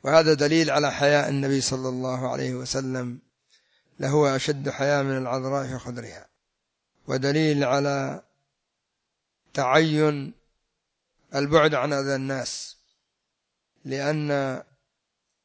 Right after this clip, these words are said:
الغائط في طرقهم أو قريب دورهم أو في أماكن استراحتهم أو في مائهم مما يؤذيهم،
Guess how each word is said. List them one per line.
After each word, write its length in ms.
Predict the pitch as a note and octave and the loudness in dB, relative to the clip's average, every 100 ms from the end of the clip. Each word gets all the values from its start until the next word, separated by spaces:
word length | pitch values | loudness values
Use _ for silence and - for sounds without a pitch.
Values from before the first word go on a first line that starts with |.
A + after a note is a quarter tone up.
| _ - | _ -8
الغائط 600 | C3+ B2+ D#3 E3 D3+ D3 - _ | -6 2 8 8 8 2 -2 _
في 220 | - C3 | -8 -6
طرقهم 760 | B2+ D#3 D3+ - C#3+ D3 C#3 F3 _ _ _ _ _ _ _ _ _ _ _ - | 0 4 4 4 2 2 -2 -10 _ _ _ _ _ _ _ _ _ _ _ 2
أو 240 | D3 D3 | 4 4
قريب 500 | C#3 C#3 D3 D#3+ C#3 | 2 0 2 0 0
دورهم 720 | D3+ D#3+ D#3 D3+ D#3 C#3+ D3 - _ _ _ _ _ _ - | 2 4 6 4 2 0 -6 -14 _ _ _ _ _ _ 2
أو 220 | D3+ D#3 | 6 8
في 180 | D3 D3+ | 6 4
أماكن 520 | D3 D3 E3+ D#3 D#3+ | 2 4 4 4 0
استراحتهم 1120 | D3+ - D3+ D3+ B2+ E3 E3 D#3 D#3+ D#3 D3+ - _ _ _ _ _ _ _ _ | -2 -2 0 2 4 2 2 2 2 0 -6 -14 _ _ _ _ _ _ _ _
أو 220 | D3 D#3 | 4 6
في 420 | C#3+ D#3 D3+ D3 C#3 - - | 6 4 2 -2 -4 -14 -2
مائهم 920 | D#3 F3 F#3 F3 E3+ F3 E3+ D#3+ A#3 - _ _ _ _ _ _ _ _ _ _ - | 4 6 8 6 6 6 6 2 -4 -12 _ _ _ _ _ _ _ _ _ _ 2
مما 420 | F3 F#3 F3+ F3 | 4 6 6 8
يؤذيهم، 720 | E3 D#3 D#3 E3+ D#3 D3+ C3+ | 8 6 6 6 8 4 0